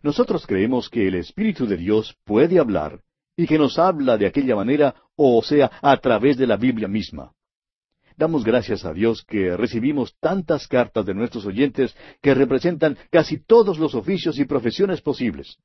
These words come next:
Recibimos cartas de profesores en las universidades y en otras escuelas, y también recibimos cartas de muchas personas que apenas pueden leer y escribir. Y todos,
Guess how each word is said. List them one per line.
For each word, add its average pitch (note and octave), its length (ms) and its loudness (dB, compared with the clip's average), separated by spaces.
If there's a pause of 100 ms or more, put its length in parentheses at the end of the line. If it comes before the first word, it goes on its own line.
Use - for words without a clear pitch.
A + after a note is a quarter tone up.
(480)
Recibimos G#2 580 -4
cartas A2 400 0
de F#2+ 80 -2
profesores A2 680 -4
en G#2+ 60 -4
las G2 160 -6
universidades G2 840 -2 (160)
y A2+ 140 -2
en G2+ 80 0
otras G#2+ 300 -2
escuelas, C3 520 -2 (220)
y C#3 100 2
también E3+ 300 2
recibimos D#3+ 500 0
cartas D3+ 380 -2
de B2+ 120 2
muchas D#3+ 460 -4
personas C#3 480 -2 (180)
que D#3+ 120 2
apenas F3+ 480 2
pueden C3+ 300 2
leer A2 280 2
y C3+ 60 -2
escribir. F#2+ 480 -6 (500)
Y D#3 140 0
todos, A3 720 0